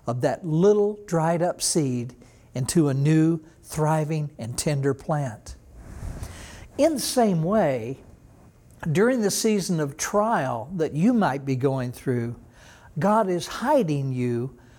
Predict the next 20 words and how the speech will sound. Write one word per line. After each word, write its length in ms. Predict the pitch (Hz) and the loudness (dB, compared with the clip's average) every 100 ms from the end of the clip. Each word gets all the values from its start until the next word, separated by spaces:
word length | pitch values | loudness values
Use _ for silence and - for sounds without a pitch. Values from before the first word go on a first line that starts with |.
| - | -10
while 260 | - 175 170 | 0 2 2
you 220 | 175 226 | 2 2
extend 640 | 185 - - 233 240 233 | 2 0 -2 2 4 4
out 280 | 220 208 202 | 4 2 0
your 220 | 185 165 | 0 0
roots 680 | 165 165 233 202 151 - - | 0 0 2 2 2 -4 -6
into 360 | 190 190 185 202 | 0 0 0 0
the 140 | 160 | 2
soil 540 | 156 - 147 147 147 151 | 2 2 0 0 0 0
around 440 | 151 165 170 151 | 0 -2 -4 -6
you. 220 | 139 117 - _ _ _ _ _ - - - - | -8 -10 -14 _ _ _ _ _ -20 -20 -20 -10
He's 300 | - 214 190 | 2 4 4
laying 320 | 190 196 190 | 2 2 2
the 100 | 170 | 2
foundation 1080 | 170 - 202 202 170 202 254 - 170 139 139 - - - | 2 2 2 2 4 4 4 0 -2 -4 -8 -12 -20 -14
for 140 | - | -4
what's 320 | 151 160 160 - | 0 2 0 0
going 400 | 190 185 208 175 | 0 2 4 2
to 60 | |
be 480 | 151 175 165 160 143 | 4 4 4 2 -2